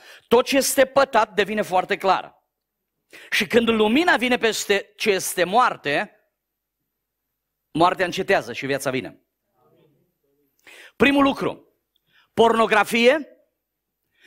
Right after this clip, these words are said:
masturbare, curvie și homosexualitate. Patru lucruri. Patru lucruri.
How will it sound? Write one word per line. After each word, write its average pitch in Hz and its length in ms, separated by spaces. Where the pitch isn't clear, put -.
masturbare, 214 880
curvie 226 460
și 214 160
homosexualitate. 175 1000
Patru 156 240
lucruri. 117 380
Patru 127 220
lucruri. 117 380